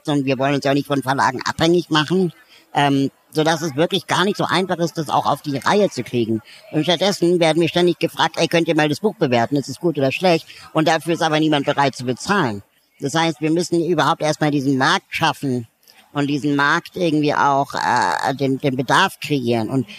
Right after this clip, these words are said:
und der Bedarf ist da. Als wir das Festival gemacht haben, da haben wir dreimal so viele, äh, äh, ähm, Gäste gehabt auf dem Festival, als wir erwartet haben.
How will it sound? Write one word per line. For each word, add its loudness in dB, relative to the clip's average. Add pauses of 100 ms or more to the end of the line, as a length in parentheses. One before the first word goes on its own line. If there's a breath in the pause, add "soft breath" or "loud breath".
(120)
und 0
der 4
Bedarf 0
ist -4
da. -4
Als 0
wir -6
das -4
Festival -2
gemacht -2
haben, 0 (500 soft breath)
da 2
haben 2
wir 2
dreimal 2
so 0
viele, 4
äh, 2 (140)
äh, 0 (120)
ähm, -2 (180)
Gäste 2
gehabt 0 (340 loud breath)
auf 0
dem 0
Festival, -2
als -2
wir 2
erwartet 0
haben. -6